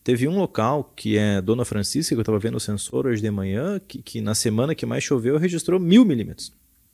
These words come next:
Mil milímetros em uma semana significa dois terços da chuva do ano todo caindo só uma semana. Então, os volumes de água foram realmente muito grandes. E isso gerou, é, essas cheias.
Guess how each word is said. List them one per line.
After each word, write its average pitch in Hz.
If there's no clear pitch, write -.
Mil 170
milímetros 190
em 160
uma 139
semana 127
significa 175
dois 147
terços 185
da 156
chuva 196
do 156
ano 214
todo 123
caindo 117
só 117
uma 117
semana. 117
Então, 131
os 127
volumes 214
de 202
água 170
foram 190
realmente 175
muito 170
grandes. -
E 113
isso 113
gerou, 165
é, -
essas 143
cheias. -